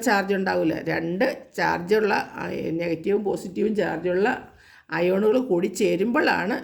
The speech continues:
ലവണം നമുക്ക് കിട്ടുന്നത്. ഇനി മഗ്നീഷ്യം അയോൺ എം ജി ടു പ്ലസും മഗ്നീഷ്യം സൾഫേറ്റും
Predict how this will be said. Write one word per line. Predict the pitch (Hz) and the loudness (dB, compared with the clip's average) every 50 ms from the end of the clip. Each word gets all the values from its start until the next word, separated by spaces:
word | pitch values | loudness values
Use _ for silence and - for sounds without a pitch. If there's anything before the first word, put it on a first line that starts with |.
| - - - | -8 -10 -8
ലവണം | 175 165 170 175 190 190 170 | -8 -6 -6 -6 -6 -4 -4
നമുക്ക് | 160 160 190 262 262 294 | -6 -6 -6 -4 -2 -2
കിട്ടുന്നത്. | 320 247 - 208 170 151 - - - - - - - _ _ _ _ _ _ _ _ _ _ _ _ _ _ _ _ _ _ _ - | -2 -2 -2 -2 -2 -4 -6 -8 -12 -14 -18 -20 -20 _ _ _ _ _ _ _ _ _ _ _ _ _ _ _ _ _ _ _ -4
ഇനി | 202 202 196 - 202 220 | 0 0 0 2 2 2
മഗ്നീഷ്യം | 220 220 220 - - 247 294 262 - 302 262 240 226 196 | 2 2 0 0 0 2 2 2 4 2 2 2 2 2
അയോൺ | 180 170 165 151 - - 190 - - - _ _ _ _ _ _ _ _ _ _ _ _ - 190 190 190 190 | 2 2 0 -2 -4 -8 -14 -16 -18 -20 _ _ _ _ _ _ _ _ _ _ _ _ -6 -2 2 2 4
എം | 202 214 220 202 208 | 4 4 2 2 2
ജി | 226 294 311 302 - | 2 2 2 2 0
ടു | 226 180 175 165 170 | 0 0 0 0 -2
പ്ലസും | 185 190 185 190 - - 254 403 508 - - - _ _ _ _ _ _ _ _ _ _ _ _ _ - - | -2 -2 -2 -2 -2 -2 -2 -2 -4 -6 -10 -16 _ _ _ _ _ _ _ _ _ _ _ _ _ -6 -4
മഗ്നീഷ്യം | 202 208 220 254 285 262 294 311 311 - | -4 -2 0 0 2 2 2 2 2 2
സൾഫേറ്റും | 233 196 185 - 233 214 208 - - - | 0 0 2 2 2 2 2 0 -4 -8